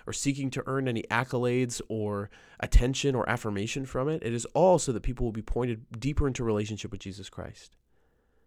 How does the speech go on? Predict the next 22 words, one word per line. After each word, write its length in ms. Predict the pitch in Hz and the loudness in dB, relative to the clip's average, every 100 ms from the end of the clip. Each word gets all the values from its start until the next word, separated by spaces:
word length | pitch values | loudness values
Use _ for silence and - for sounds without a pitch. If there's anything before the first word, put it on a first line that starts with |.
| _ _ _ _ | _ _ _ _
Brothers 240 | 151 208 | 8 10
and 80 | 165 | 8
sisters, 300 | - 135 110 | 4 2 2
there 200 | 120 190 | 6 6
is 160 | - 208 | 6 6
a 60 | |
work 400 | 131 120 143 151 | 6 8 8 8
of 100 | - | 2
the 80 | 98 | -8
kingdom 440 | - 135 123 104 92 | -4 -2 0 0 0
that 100 | 101 | -2
is 100 | 101 | -2
meant 260 | 104 113 | -2 -2
to 80 | - | -2
be 120 | 170 | -4
done 420 | 135 110 101 92 98 | 2 4 4 0 -4
in 200 | - 127 | -4 -2
you 340 | 117 139 90 - | 0 -2 -2 -8
and 140 | 90 | -12
through 200 | - 180 | 0 2
you. 260 | 208 - - - _ _ _ _ _ _ _ _ - | 2 -2 -12 -20 _ _ _ _ _ _ _ _ -4
And 160 | 135 | -4